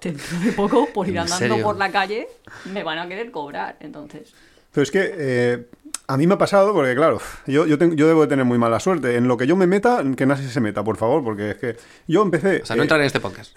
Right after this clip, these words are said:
Speaker 3: <laughs> por ejemplo. <laughs> No, yo empecé con, con, a tener un quad cuando nadie tenía quad,
Speaker 2: Ujú.
Speaker 3: y de repente empezó todo el mundo,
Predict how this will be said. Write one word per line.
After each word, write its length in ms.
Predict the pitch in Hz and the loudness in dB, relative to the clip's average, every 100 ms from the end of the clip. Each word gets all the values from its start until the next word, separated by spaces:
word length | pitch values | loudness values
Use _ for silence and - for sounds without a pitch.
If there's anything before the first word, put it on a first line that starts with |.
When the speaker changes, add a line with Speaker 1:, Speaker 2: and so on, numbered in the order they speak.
| - | -2
Speaker 3:
<laughs> 140 | 196 - | 0 4
por 100 | 175 | 4
ejemplo. 420 | 160 214 151 151 | 6 6 6 6
<laughs> 60 | 135 277 - - - - - - 262 254 220 180 | 4 4 2 -2 -4 -10 -10 -10 -6 -6 -8 -4
No, 160 | 151 160 | 2 4
yo 60 | 156 | 4
empecé 280 | 170 170 202 | 2 0 0
con, 380 | 147 127 135 | 2 2 -2
con, 520 | - 139 127 123 123 139 | 0 2 4 4 4 2
a 80 | 127 | 0
tener 180 | 143 180 | 2 2
un 140 | 180 | 2
quad 300 | - 202 240 - | 0 0 0 -2
cuando 260 | 139 120 117 | 0 2 2
nadie 180 | 151 | 2
tenía 280 | 131 117 110 | 2 0 -2
quad, 260 | 98 113 151 - | 0 -2 -2 -8
Speaker 2:
Ujú. 160 | 98 | -2
Speaker 3:
y 60 | 170 | 2
de 100 | 135 | 2
repente 400 | 117 120 151 143 | 2 2 0 -2
empezó 320 | 90 - 117 | -6 -8 -6
todo 200 | 110 123 | -2 2
el 80 | 139 | 4
mundo, 440 | 185 214 220 294 | 4 4 2 0